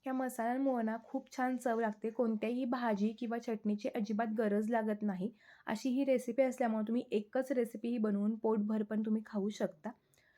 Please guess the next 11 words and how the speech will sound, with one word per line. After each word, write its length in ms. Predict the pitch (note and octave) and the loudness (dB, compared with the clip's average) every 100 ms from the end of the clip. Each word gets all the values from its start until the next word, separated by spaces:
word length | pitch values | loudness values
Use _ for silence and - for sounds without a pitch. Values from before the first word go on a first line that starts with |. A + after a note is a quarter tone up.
| _ - | _ 2
हे 100 | C#4 | 2
सगळं 400 | C#4+ D4 A#3 C4+ | 4 2 4 4
चांगलं 320 | C#4+ C4+ B3+ | 4 2 2
मिक्स 280 | C4 B3+ A3+ | 2 0 0
झालं. 260 | B3 G3 B3 | 2 2 2
यामध्ये 440 | C#4+ A3 A3 A3 | 2 2 2 2
सगळ्यात 460 | A#3 A#3+ G3+ G#3+ A3 | -2 -2 0 -2 0
शेवटी 240 | C4+ A3 | -2 0
मी 140 | B3 B3 | 0 0
पाव 260 | B3 G#3+ | 0 0
चमचा 460 | G#3 A#3 A3+ A#3+ B3 | 0 -2 -4 -4 -6